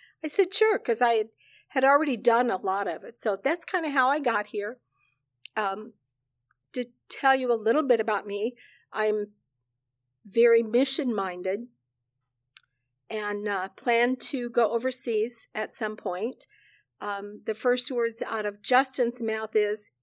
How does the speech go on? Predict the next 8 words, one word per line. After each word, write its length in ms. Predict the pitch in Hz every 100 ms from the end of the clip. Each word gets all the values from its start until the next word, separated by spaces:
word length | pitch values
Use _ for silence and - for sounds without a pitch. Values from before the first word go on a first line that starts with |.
| -
"You 160 | 220 233
are 100 | 311
coming 320 | - 240 190
back, 300 | 202 170 -
right?" 520 | 185 208 294 320 - - _ _ _ _ _ _ _ _ _ -
And 200 | 214 226
I 120 | 214
said, 360 | - 233 220